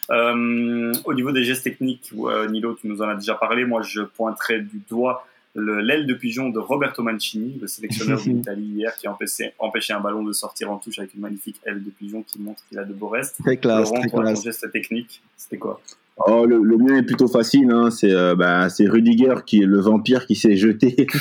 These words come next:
Speaker 3: <laughs> sur Cristiano, <laughs> sur Cristiano Ronaldo, qui, euh, qui lui a offert un petit coup du sombrero
Speaker 2: Ouais.
Speaker 3: avec passe aveugle.
Speaker 2: Aveugle.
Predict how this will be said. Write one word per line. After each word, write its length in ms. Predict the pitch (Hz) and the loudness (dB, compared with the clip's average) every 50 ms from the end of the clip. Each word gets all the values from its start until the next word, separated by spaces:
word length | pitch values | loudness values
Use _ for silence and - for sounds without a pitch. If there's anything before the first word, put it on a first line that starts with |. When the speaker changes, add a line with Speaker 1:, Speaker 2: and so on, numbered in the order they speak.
| - - | -4 -4
Speaker 3:
<laughs> 200 | - - - - | -4 -4 -4 -4
sur 200 | - - - 107 - - - - 147 120 - - | -2 0 0 2 0 2 2 4 4 4 2 0
Cristiano, 640 | 78 - 110 - - 123 - 135 127 117 110 113 - - - - - - 180 160 - - | -2 -4 0 2 2 4 6 6 4 4 2 0 -4 -4 -4 -4 -2 0 0 -2 -2 -2
<laughs> 500 | - - - 151 123 - - - - - | 0 2 2 2 2 0 -4 -8 -12 -4
sur 220 | - - 110 98 - | 0 2 2 2 0
Cristiano 460 | _ _ - - 127 120 123 127 120 117 | _ _ -2 2 4 6 6 6 4 4
Ronaldo, 640 | 123 127 127 127 127 123 123 143 147 147 143 143 | 4 4 4 4 4 6 6 6 6 6 6 4
qui, 300 | 139 139 - - 110 104 | 2 0 2 4 4 6
euh, 360 | 98 98 95 95 92 95 98 95 87 - _ _ _ - - - _ _ - | 6 6 4 4 4 4 4 2 0 -4 _ _ _ -20 -20 -20 _ _ 0
qui 120 | - 101 | 2 4
lui 100 | 95 101 | 6 6
a 60 | 101 104 | 6 6
offert 380 | 104 107 107 104 - 113 104 | 6 4 4 4 4 4 4
un 100 | 104 101 | 4 4
petit 180 | 101 - - 120 | 4 4 2 2
coup 200 | 113 - 127 117 | 4 6 4 6
du 120 | 110 113 | 6 6
sombrero 680 | 107 110 117 113 107 95 104 107 101 104 104 107 110 110 107 - 107 113 | 4 4 6 6 6 6 6 4 4 6 6 6 6 4 2 0 0 0
Speaker 2:
Ouais. 100 | 127 113 104 | 0 2 4
Speaker 3:
avec 280 | 104 92 98 104 - - _ _ _ - - - - | 4 4 6 4 4 2 _ _ _ -20 -20 -6 0
passe 280 | 117 117 117 117 - - - | 2 2 2 2 -2 -2 0
aveugle. 840 | - 117 120 113 101 107 113 117 120 120 117 120 117 107 110 113 113 | 2 4 4 4 4 4 6 6 6 6 6 4 4 2 2 4 6
Speaker 2:
Aveugle. 320 | 113 113 110 110 120 - | 6 6 4 2 0 -6